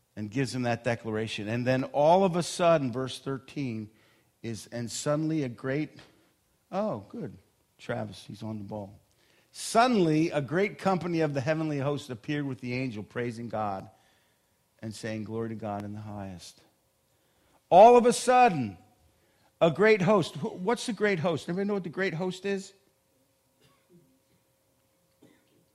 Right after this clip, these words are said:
Angel armies.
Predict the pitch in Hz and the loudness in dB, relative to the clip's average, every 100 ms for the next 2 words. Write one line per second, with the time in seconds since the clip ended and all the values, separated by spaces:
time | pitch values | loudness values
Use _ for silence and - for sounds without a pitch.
0 | _ _ _ _ _ _ _ _ _ _ | _ _ _ _ _ _ _ _ _ _
1 | _ _ _ _ _ - 175 202 190 185 | _ _ _ _ _ 2 2 4 4 4
2 | 185 160 98 - - | 4 2 -2 -6 -12